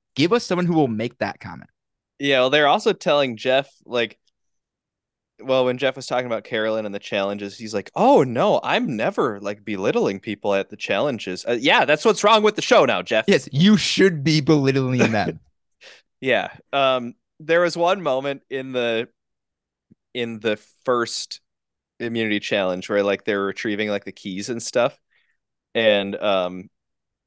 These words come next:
Speaker 2: I was just like, "I would give anything for, like, two people"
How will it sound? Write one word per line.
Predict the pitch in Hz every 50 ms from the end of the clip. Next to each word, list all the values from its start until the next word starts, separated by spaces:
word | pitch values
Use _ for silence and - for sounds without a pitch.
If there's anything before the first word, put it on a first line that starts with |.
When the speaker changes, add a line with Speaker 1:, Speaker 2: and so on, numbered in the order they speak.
| _ -
Speaker 2:
I | 117 123 127
was | 131 131 -
just | - 139 135 - -
like, | 131 123 - _ -
"I | 120 127 143
would | 151 175 165 135
give | - 143 123 117 - _ _ -
anything | 127 123 117 120 131 139 139 - 165 165 175 190 185 _ _ _ _ _ _ _ _ _ _ _
for, | - 147
like, | 143 139 123 113 -
two | - - 156 165
people" | 160 - 160 147 - 151 143 147 156 156 _